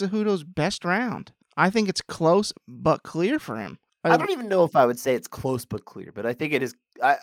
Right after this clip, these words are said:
Speaker 2: I felt like it was probably the, the best of his three.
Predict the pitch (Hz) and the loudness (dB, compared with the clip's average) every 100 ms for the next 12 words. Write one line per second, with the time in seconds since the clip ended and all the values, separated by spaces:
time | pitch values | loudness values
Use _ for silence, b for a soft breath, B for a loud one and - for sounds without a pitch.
0 | - 143 139 - 165 113 139 135 139 135 | -2 -4 -4 0 0 2 -2 -2 -4 -4
1 | 120 131 127 120 123 107 104 110 110 117 | -6 2 2 2 -4 -6 -12 -6 -2 -2
2 | - 101 85 - 98 127 110 120 | -4 -14 -14 -14 -8 -8 -8 -14